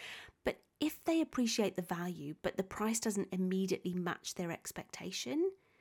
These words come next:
then there's a good chance there might be some budget fluidity in there, and they will adjust that expectation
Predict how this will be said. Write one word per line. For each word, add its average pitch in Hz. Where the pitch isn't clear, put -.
then 208
there's 202
a 196
good 226
chance 196
there 190
might 180
be 180
some 180
budget 226
fluidity 214
in 311
there, 175
and 202
they 226
will 226
adjust 233
that -
expectation -